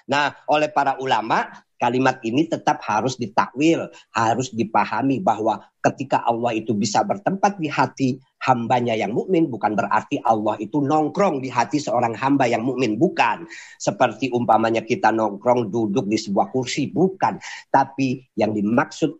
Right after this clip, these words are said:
wasa'ani kolbi, kolbu, eh, abdi mukmin, aku muat atau bisa bersemayam di dalam hati hambaku yang mukmin, itu adalah artinya haibatullah wa rahmatuhu fi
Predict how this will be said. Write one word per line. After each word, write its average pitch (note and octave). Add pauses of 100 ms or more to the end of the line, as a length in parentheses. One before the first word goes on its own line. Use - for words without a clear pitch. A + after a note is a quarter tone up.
wasa'ani B2+ (160)
kolbi, B2+ (260)
kolbu, B2
eh, B2
abdi A#2+
mukmin, A2+
aku C#3+
muat D3
atau A#2
bisa B2 (240)
bersemayam A2+
di F#2+
dalam B2+ (240)
hati C3
hambaku A2+
yang G2
mukmin, A#3 (240)
itu C#3+
adalah A#2
artinya G#2+ (320)
haibatullah C3+
wa B2
rahmatuhu A#2+
fi B2